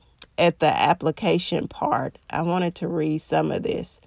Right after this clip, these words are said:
Um, sometimes when you see that it is totally about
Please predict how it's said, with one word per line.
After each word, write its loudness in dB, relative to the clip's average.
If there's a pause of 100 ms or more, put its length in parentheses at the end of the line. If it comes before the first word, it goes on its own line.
(460)
Um, 8
sometimes 6
when 4
you 0
see 2
that 4
it 4
is -2 (600)
totally 8
about 8